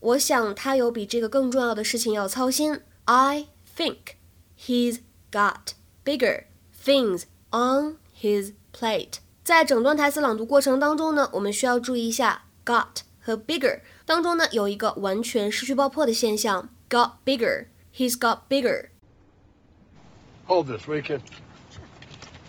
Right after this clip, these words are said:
Speaker 2: You know, Mitchell used to caddy for me. Of course, he spent most of his time chasing butterflies.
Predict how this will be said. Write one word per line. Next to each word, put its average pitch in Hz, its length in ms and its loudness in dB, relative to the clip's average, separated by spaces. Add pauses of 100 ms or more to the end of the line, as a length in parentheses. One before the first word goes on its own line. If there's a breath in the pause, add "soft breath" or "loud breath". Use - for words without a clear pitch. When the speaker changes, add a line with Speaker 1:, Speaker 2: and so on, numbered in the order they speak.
(180)
Speaker 2:
You 262 120 6
know, 269 140 8
Mitchell 269 400 6
used 220 220 2
to 208 80 -4
caddy 175 380 4
for 147 160 -6
me. 139 220 -4 (880)
Of - 80 -20
course, 202 180 4
he 185 100 -4
spent 208 260 0
most 214 240 4
of 180 60 -2
his 160 160 0
time 190 380 4 (360)
chasing 196 420 2
butterflies. 139 720 2